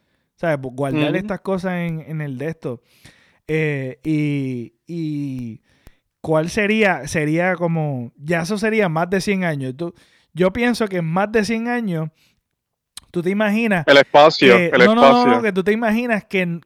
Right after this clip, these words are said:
Speaker 1: que haya un gobernador robot? <laughs>
Speaker 2: No, eso va a, eso va, eso
Speaker 1: Eso
Speaker 2: va a
Speaker 1: es
Speaker 2: venir.
Speaker 1: impresionante, bro. El pensar en eso es impresionante.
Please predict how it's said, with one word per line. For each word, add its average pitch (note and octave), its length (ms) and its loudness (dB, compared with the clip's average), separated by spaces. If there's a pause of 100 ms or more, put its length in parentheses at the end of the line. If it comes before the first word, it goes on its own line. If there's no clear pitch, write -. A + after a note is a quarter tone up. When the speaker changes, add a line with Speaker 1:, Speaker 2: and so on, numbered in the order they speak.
Speaker 1:
que F3 180 -4
haya G3 240 0
un A#3 140 -4
gobernador G#3 600 2
robot? F#3 480 0
<laughs> - 260 -16 (1160)
Speaker 2:
No, C#3 340 8
eso A3 300 6
va B2+ 160 8
a, B2 160 6
eso C3 400 4
va, B2 280 6
eso D3 180 2
Speaker 1:
Eso - 20 -
Speaker 2:
va C3+ 100 8
a - 0 -
Speaker 1:
es A2 100 4
Speaker 2:
venir. A2 140 0
Speaker 1:
impresionante, A3+ 920 -2
bro. F3 300 0
El C4+ 180 2
pensar F3 420 0
en C4 100 0
eso E4 220 0
es E4 100 2
impresionante. G#3 1080 -2